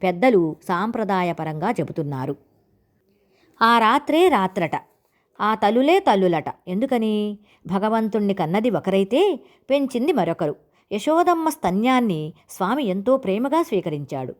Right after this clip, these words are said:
దీనికి కారణమేమిటంటే, ఈ యశోదమ్మ పూర్వజన్మలో స్వామి కోసం ఎంతో తపస్సు చేసింది, సమారాధనలు చేస్తూ ఉండేది. అట్లా విష్ణువు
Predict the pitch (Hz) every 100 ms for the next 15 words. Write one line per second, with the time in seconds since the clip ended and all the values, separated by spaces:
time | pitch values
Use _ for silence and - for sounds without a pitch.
0 | _ _ _ _ 190 254 294 294 - 185
1 | 247 320 294 240 165 147 170 233 370 -
2 | _ _ _ - 285 214 185 330 370 370
3 | 302 294 208 247 220 196 240 208 160 151
4 | _ - 196 214 311 240 208 233 180 175
5 | 202 208 254 285 175 254 - 294 147 -
6 | 139 127 - _ _ _ - 170 214 233
7 | 233 240 294 339 - 202 - 262 247 160
8 | 151 131 - _ _ _ 233 254 240 214
9 | 214 - 370 220 190